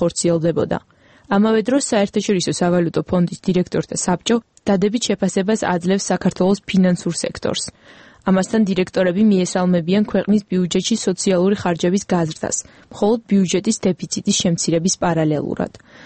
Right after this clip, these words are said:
ისინი მთავრობას ურჩევენ საქართველოს ეროვნულ ბანკთან თანამშრომლობის უკეთ კოორდინირებას და ეკონომიკური სიახლეების შესახებ საზოგადოებისთვის მეტი ინფორმაციის მიწოდებას. საერთაშორისო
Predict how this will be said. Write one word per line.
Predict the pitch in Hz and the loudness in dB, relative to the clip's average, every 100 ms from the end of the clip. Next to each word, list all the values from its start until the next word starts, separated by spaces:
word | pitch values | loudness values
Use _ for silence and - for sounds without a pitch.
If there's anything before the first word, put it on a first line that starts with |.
| - - | -20 -2
ისინი | 208 240 285 | 2 4 2
მთავრობას | 269 226 233 262 208 | 2 0 0 0 -2
ურჩევენ | 185 220 233 226 | 0 2 2 0
საქართველოს | 208 202 170 165 - | -2 0 2 0 2
ეროვნულ | 180 185 180 170 | 2 2 2 0
ბანკთან | 175 175 226 220 | -2 -2 0 0
თანამშრომლობის | - 196 185 - 180 180 185 214 - | 2 2 2 0 0 2 0 -2 -2
უკეთ | 208 233 - | -2 -2 -2
კოორდინირებას | - 180 175 175 165 170 175 180 - - - _ | 0 0 2 2 2 2 0 -4 -8 -20 -20 _
და | 254 220 | -2 0
ეკონომიკური | 208 208 202 196 165 170 | 2 2 2 0 -2 -4
სიახლეების | - - 185 - 185 165 165 - | -4 0 0 2 2 2 -2 -4
შესახებ | 180 185 220 214 | -2 0 -2 -2
საზოგადოებისთვის | 196 175 170 175 175 170 156 - 233 - _ _ | -2 0 0 0 2 0 0 -2 -2 -4 _ _
მეტი | 190 196 247 220 | 2 2 4 2
ინფორმაციის | 185 175 175 - 190 190 | 2 0 0 0 0 0
მიწოდებას. | 170 165 165 190 - - _ _ _ | 0 0 0 -2 -4 -6 _ _ _
საერთაშორისო | - 208 196 202 196 180 - | -2 0 0 0 0 -2 -2